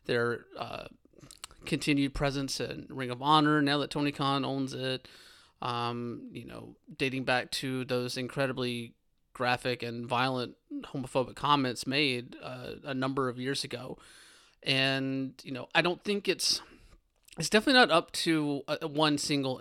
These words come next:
single individual to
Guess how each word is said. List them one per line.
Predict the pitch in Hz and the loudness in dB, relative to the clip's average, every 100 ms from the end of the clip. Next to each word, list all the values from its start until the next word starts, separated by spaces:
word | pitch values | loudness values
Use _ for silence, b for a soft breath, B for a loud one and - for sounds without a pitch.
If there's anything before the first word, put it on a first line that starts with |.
| 139 - _ | -10 -14 _
single | - - 147 131 | -6 -2 -2 -2
individual | 135 127 123 127 131 135 135 B B B B B B - | -6 -6 -8 -6 -4 -4 -4 B B B B B B -10
to | - 143 127 120 120 120 120 | 0 2 2 0 -2 -4 -8